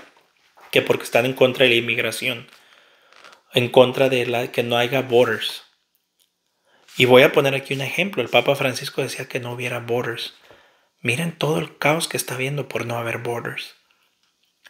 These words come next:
Ahí es donde hablábamos que el Papa, que el Papa se puede equivocar, los obispos se pueden equivocar. Su punto de vista político no funciona,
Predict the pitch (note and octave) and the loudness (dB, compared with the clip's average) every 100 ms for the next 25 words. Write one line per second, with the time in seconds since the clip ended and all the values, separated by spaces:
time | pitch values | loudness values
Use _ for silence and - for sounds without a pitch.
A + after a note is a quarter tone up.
0 | _ - A#2 A#2+ C#3 - D3+ B2+ B2 C3 | _ 0 2 2 -2 -2 0 2 0 0
1 | D3 C#3 - - A#2 D#3+ - - B2 A#2 | -2 -4 -6 -4 -4 -2 -2 0 -2 -2
2 | A#2+ B2 D#3 F3+ D#3+ C3 B2 A#2+ A2+ A2+ | -2 0 2 0 -2 -4 -4 -4 -6 -4
3 | A2+ A2+ A#2 A2+ B2+ - D#3+ C#3+ B2 A#2 | -6 -4 -6 -4 -6 -2 -4 -2 -2 -4
4 | A2+ A#2+ A2 - A2 - - - - - | -4 -8 -8 -6 -6 -6 -20 -20 -20 -20
5 | - - D3 C3 B2+ D3+ C#3 B2+ C#3+ B2 | -12 -8 0 2 4 4 2 -4 -4 -2
6 | A#2+ A#2+ C3+ A#2+ A#2 - A2 G#2+ - B2 | -4 -4 -6 -6 -8 -8 -6 -6 -6 -6
7 | A2+ G#2 - | -10 -14 -18